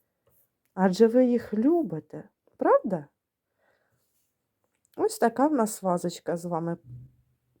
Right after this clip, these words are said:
ми отримали. Тепер я буду розмальовувати фарбою. Я хочу вазочку червоного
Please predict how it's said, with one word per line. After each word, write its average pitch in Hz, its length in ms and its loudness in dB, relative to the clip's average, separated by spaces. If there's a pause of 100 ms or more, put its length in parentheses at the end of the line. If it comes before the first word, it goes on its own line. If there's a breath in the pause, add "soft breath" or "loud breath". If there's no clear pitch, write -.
(580)
ми 190 220 -2
отримали. 180 680 -6 (1800)
Тепер 311 500 2 (840)
я 214 160 2
буду 311 300 2
розмальовувати 240 760 2
фарбою. 175 720 -8 (760 soft breath)
Я 247 320 4
хочу 269 400 -2
вазочку 185 680 -6 (680)
червоного 196 960 0